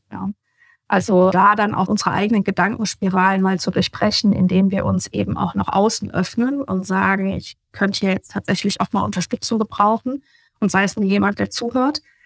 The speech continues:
oder eben einfach auch gemeinsam nach Lösungen zu suchen, nach Ideen zu suchen und auch möglichen Möglichkeiten sich gegenseitig zu unterstützen zu suchen. Also das wäre für mich tatsächlich der erste und wichtige Schritt,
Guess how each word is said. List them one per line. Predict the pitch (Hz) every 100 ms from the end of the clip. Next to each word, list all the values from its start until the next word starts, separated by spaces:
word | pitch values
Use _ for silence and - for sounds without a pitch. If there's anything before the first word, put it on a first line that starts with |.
| -
oder | 208 208 190
eben | 175 185
einfach | 190 180 - -
auch | - 190
gemeinsam | - 90 92 175 190 92 92 98
nach | 101
Lösungen | 95 185 92 90
zu | 90 101
suchen, | 95 95 101
nach | 98
Ideen | 95 92 87 87
zu | - 92
suchen | 90 92 185 185
und | - 92 -
auch | - -
möglichen | 196 180 - 175 185 185
Möglichkeiten | 220 214 196 - 185 185
sich | -
gegenseitig | - 185 - - 175
zu | -
unterstützen | - - - - - -
zu | - 196
suchen. | 139 -
Also | 175
das | 185 202 -
wäre | 196 185
für | - 185
mich | 196 -
tatsächlich | - 170 123 - -
der | 196 -
erste | 196 214 -
und | 202 202
wichtige | - 208 185
Schritt, | - 220 226